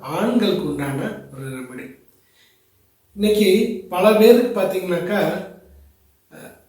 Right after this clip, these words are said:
சிறு வயதிலே ஆண்மை குறைபாடு ஏற்படுது. முன்னாடி நாற்பது வயது, ஐம்பது வயது சக்கரை நோயோ ரத்த அழுத்தம் வந்தா மட்டும்தான்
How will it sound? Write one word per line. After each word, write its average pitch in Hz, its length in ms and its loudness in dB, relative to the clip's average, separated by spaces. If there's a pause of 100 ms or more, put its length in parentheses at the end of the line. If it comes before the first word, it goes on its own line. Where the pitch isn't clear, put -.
(200)
சிறு 262 480 -2
வயதிலே 175 760 0
ஆண்மை 180 460 -6
குறைபாடு 156 460 -4
ஏற்படுது. 131 600 -6 (320)
முன்னாடி 185 680 -2
நாற்பது 165 460 -2
வயது, 185 500 2
ஐம்பது 175 440 -2
வயது 160 320 0
சக்கரை 196 540 -6
நோயோ 185 400 0
ரத்த 160 280 -2
அழுத்தம் 180 360 -2
வந்தா 165 340 -4
மட்டும்தான் 151 760 -8